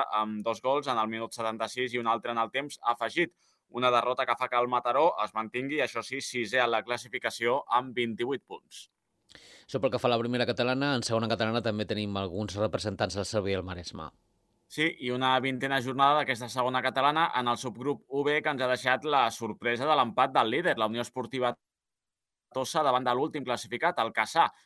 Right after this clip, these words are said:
Speaker 1: Els de Tossa de Mar van començar perdent en el minut dinou i no va ser fins al setanta-u en què van trobar el camí de l'empat en un penal transformat per Álvaro Fernández. Tot i aquest empat,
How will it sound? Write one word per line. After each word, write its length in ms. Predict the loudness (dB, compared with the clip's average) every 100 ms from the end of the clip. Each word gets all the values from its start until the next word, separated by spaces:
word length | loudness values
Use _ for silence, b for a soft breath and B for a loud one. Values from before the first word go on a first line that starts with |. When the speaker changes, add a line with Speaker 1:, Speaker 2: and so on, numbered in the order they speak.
| b -4
Speaker 1:
Els 160 | -2
de 80 | -2
Tossa 220 | -4 0
de 80 | 2
Mar 140 | 2 2
van 140 | 0
començar 340 | 0 -2 0 0
perdent 320 | 2 0 0
en 80 | 0
el 80 | 0
minut 240 | -2 -4
dinou 300 | 0 0 0
i 80 | -2
no 240 | 0 2
va 140 | 4 2
ser 220 | 0 -4
fins 300 | -2 -6 0 2
al 160 | 2
setanta-u 680 | 0 0 0 2 2 4 2 -2 _ _ -4
en 160 | -2
què 160 | 0 -2
van 140 | 0
trobar 400 | -2 0 4 2 2 0
el 160 | 0 -2
camí 160 | 0
de 160 | 2 2
l'empat 380 | 2 2 0 0
en 100 | -4
un 60 |
penal 160 | -2 -2 -2
transformat 500 | -8 -6 0 0 0
per 160 | 2
Álvaro 300 | 2 2 0
Fernández. 600 | 0 -6 2 0 0 -6 _
Tot 240 | -10 -10 -6
i 80 | -4
aquest 320 | -4 -2 -2
empat, 320 | 2 4 4